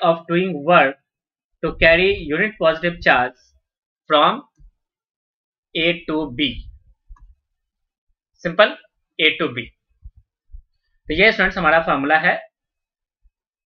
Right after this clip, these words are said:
पोटेंशियल का, यानी वर्क, वोल्टेज का। यूनिट कितना हो जाएगा इसमें देखें, unit of voltage,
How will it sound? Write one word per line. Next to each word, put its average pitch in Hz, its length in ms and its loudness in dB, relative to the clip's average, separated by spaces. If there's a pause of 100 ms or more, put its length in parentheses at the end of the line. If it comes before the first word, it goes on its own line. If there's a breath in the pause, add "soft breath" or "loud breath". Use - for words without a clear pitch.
(240)
पोटेंशियल 165 560 2
का, 117 60 -10
यानी 135 240 -6 (100)
वर्क, 147 240 2 (540)
वोल्टेज 165 460 2
का। - 180 -18 (960)
यूनिट 180 380 -2
कितना 226 240 0
हो 214 80 4
जाएगा 220 160 4
इसमें 214 180 -4
देखें, 214 200 -6 (2500)
unit 175 380 0 (100)
of 165 320 0 (2000)
voltage, 156 680 0